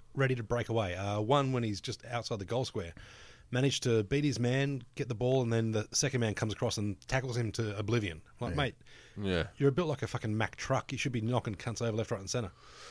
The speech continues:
Speaker 3: Then you got Proust, who gets his name in the paper and then doesn't suit up.
Speaker 1: Yeah,
Speaker 2: Yeah.
Speaker 1: Ku-, uh, Proust and Zuha is another young lad they got, uh, named as emergencies.
Speaker 3: Yep.
Speaker 1: Um,
Speaker 2: I, I,
Speaker 1: fuck
Speaker 2: I
Speaker 1: knows.
Speaker 2: can't see why there is anybody getting a game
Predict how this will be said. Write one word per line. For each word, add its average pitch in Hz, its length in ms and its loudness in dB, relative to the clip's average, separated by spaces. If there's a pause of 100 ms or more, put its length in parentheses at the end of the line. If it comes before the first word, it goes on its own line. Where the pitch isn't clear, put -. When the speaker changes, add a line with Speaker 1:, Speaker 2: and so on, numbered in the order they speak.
(180)
Speaker 3:
Then 131 120 0
you 123 80 4
got 98 100 -2
Proust, - 260 4
who 110 60 -4
gets 107 160 2
his 98 60 -4
name 123 120 4
in 120 60 4
the 104 80 4
paper 123 340 4
and 98 80 4
then 98 80 2
doesn't 98 220 0
suit 107 200 2
up. - 180 2 (1080)
Speaker 1:
Yeah, 113 400 2
Speaker 2:
Yeah. 110 60 -4
Speaker 1:
Ku-, - 240 -4 (200)
uh, 117 140 2
Proust 135 380 -2
and 104 280 -4 (100)
Zuha 95 640 -2
is 98 120 -8
another 98 380 0
young 98 260 -4
lad 95 260 -4
they 92 200 -6
got, 95 340 -8
uh, 92 240 -4 (180)
named 101 360 -2
as 87 120 -6
emergencies. 98 580 -4 (380)
Speaker 3:
Yep. 101 200 0 (180)
Speaker 1:
Um, 104 360 0
Speaker 2:
I, - 240 2
I, - 40 6
Speaker 1:
fuck 117 240 -2
Speaker 2:
I 113 80 4
Speaker 1:
knows. 92 140 0
Speaker 2:
can't - 200 4
see 123 180 4
why 110 420 4
there 104 180 0
is 101 200 -2
anybody 95 420 2
getting 92 240 -4
a 87 60 -4
game 87 300 -4